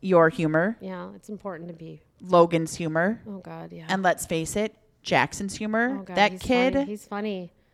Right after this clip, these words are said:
Speaker 2: <laughs> He's really funny. <laughs>
Speaker 1: Like, d-, just because he doesn't, like, sit and talk sentences,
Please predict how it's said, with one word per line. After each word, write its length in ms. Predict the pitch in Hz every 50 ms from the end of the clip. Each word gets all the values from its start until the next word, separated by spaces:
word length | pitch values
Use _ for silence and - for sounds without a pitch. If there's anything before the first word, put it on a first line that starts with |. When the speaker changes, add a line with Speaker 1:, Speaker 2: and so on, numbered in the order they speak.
| _ _ _ _ _
Speaker 2:
<laughs> 520 | - - - - - _ _ _ - _ _
He's 280 | - - 226 220 -
really 280 | - - - - - -
funny. 880 | - - - - - - - - - - - - - - - - - -
<laughs> 1400 | _ _ - - _ _ - - - _ _ - 277 - _ _ _ 277 - - _ _ _ _ _ _ 349 392
Speaker 1:
Like, 180 | 254 254 233 240 - - - - - - _ 214 214 -
d-, 240 | - - - - 202 208
just 200 | - 285 330 -
because 260 | 349 339 - 370 339
he 80 | - 330
doesn't, 280 | 254 254 233 269 - 208
like, 200 | 220 214 208 -
sit 200 | - 208 190 -
and 100 | 196 -
talk 240 | 226 190 185 -
sentences, 800 | - - 156 151 156 190 208 196 - 247 254 262 254 - -